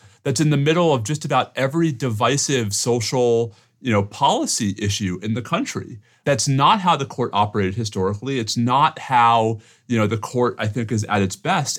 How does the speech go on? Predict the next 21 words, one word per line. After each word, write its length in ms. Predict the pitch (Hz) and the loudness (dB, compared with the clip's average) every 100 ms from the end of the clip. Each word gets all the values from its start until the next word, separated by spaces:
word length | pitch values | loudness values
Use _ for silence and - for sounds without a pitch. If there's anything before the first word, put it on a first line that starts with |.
| - | -4
And 140 | 120 | -2
yet 200 | 127 147 | 2 2
it's 160 | 143 - | 0 -2
an 80 | 135 | -4
undeniable 720 | 127 151 151 127 120 131 120 | 0 2 2 4 4 4 0
feature 320 | 110 123 131 | -2 -2 -2
of 60 | 104 | -2
where 140 | 107 | 0
we 140 | 101 98 | 0 2
are. 180 | 101 151 | 2 0
So 320 | - 127 110 - - - | 2 2 0 -10 -10 -2
a 100 | 123 | -2
big 320 | 107 180 175 | 2 2 4
part 180 | 202 185 | 2 4
of 60 | |
what 140 | 143 - | 2 -4
the 80 | |
book 240 | 113 139 - | -4 -4 -6
tries 340 | - 120 131 | -2 2 2
to 100 | - 98 | 0 -2
do 420 | 135 233 - | -2 -2 -6